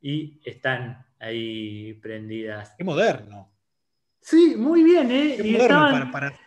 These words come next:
Speaker 1: y, y, y de precio estaban bastante parecidos a las otras
Speaker 2: Pásame
Speaker 1: que
Speaker 2: la data
Speaker 1: las
Speaker 2: después,
Speaker 1: pilas.
Speaker 2: pásame la data después. No
Speaker 1: Sí,
Speaker 2: tengo
Speaker 1: sí, sí,
Speaker 2: balcón,
Speaker 1: sí.
Speaker 2: pero a mí me, las luces por ahí a la noche me gustan.
Speaker 1: Para la biblioteca, quedan, quedan lindas, quedan lindas. Así
Speaker 2: Totalmente.
Speaker 1: que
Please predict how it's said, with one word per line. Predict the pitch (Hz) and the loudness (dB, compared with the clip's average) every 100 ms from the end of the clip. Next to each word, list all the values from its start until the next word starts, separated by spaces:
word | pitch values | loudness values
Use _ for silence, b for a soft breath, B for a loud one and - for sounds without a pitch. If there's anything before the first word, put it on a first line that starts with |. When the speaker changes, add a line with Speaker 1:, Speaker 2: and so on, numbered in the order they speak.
| b | b
Speaker 1:
y, | - 254 | -4 -4
y, | 247 233 226 214 208 | -2 -2 -2 -2 2
y | |
de | 214 214 | 4 4
precio | 311 370 370 302 240 214 | 6 6 6 4 4 0
estaban | 185 254 262 247 | -4 -4 -4 -2
bastante | 226 214 294 320 320 294 262 247 226 | -4 -2 -2 0 -2 -2 -2 0 0
parecidos | 220 214 214 254 269 254 220 | 0 -2 -2 -2 0 0 -2
a | 208 | -2
las | 208 190 | -2 -4
otras | 233 220 208 | -6 -2 -2
Speaker 2:
Pásame | 180 180 | -2 -2
Speaker 1:
que | 175 | -2
Speaker 2:
la | 170 | 0
data | 170 | 0
Speaker 1:
las | 165 156 165 | 0 -2 -2
Speaker 2:
después, | 165 160 | -4 -4
Speaker 1:
pilas. | 131 - | -2 -4
Speaker 2:
pásame | 120 151 | -6 -8
la | 147 | -8
data | 151 151 | -8 -8
después. | 139 - 117 101 _ _ _ - | -12 -14 -20 -20 _ _ _ -2
No | 160 | 2
Speaker 1:
Sí, | |
Speaker 2:
tengo | 214 214 | 4 6
Speaker 1:
sí, | 196 | 4
sí, | |
Speaker 2:
balcón, | 185 175 151 | 4 2 0
Speaker 1:
sí. | 135 | -2
Speaker 2:
pero | 151 | -4
a | 147 147 | -2 -2
mí | 160 | -4
me, | 180 160 | -4 -4
las | 139 | -2
luces | 170 165 156 | -4 -4 -6
por | 143 | -6
ahí | 139 156 156 | -4 -2 -2
a | 143 | -4
la | 139 | -4
noche | 160 156 151 | -6 -6 -6
me | 131 | -6
gustan. | 123 104 110 - b b b | -8 -10 -16 -18 b b b
Speaker 1:
Para | 226 240 | -4 -2
la | 247 | 0
biblioteca, | 247 254 262 269 269 262 262 247 220 | -2 -2 -2 0 -2 -2 -2 -2 -6
quedan, | 226 262 247 233 | -6 -6 -6 -8
quedan | 247 240 226 214 | -10 -10 -10 -10
lindas, | 196 170 151 165 | -8 -8 -8 -10
quedan | 160 220 208 | -10 -10 -8
lindas. | 185 156 143 - - B B B | -8 -8 -8 -10 -16 B B B
Así | 165 - | -14 -6
Speaker 2:
Totalmente. | 160 165 175 | -4 -2 -4
Speaker 1:
que | 165 156 151 147 143 139 143 | -4 -6 -4 -6 -6 -10 -14